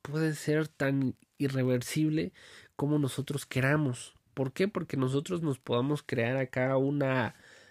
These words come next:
eh, pues una vida bastante interesante cuando realmente estamos vacíos por dentro, no traemos nada.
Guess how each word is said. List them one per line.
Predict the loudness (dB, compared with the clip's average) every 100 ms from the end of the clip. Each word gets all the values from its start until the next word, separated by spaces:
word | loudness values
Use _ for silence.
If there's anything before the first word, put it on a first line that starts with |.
| _
eh, | -2 0 2 2 0 0 -2
pues | -2 -2
una | 0 0
vida | 0 0 2 2 2 2
bastante | 2 -2 0 2 2 2
interesante | 0 0 -4 -6 -2 0 0 -4
cuando | -6 -4 -2 -2
realmente | 0 0 0 0 -6
estamos | -4 -2 0 0
vacíos | -2 -4 -4 -2 -2 -6
por | -6 -2
dentro, | 0 -2 -4 -2
no | -2
traemos | -2 -4 -2 -2 -4 -4
nada. | -2 -4 -8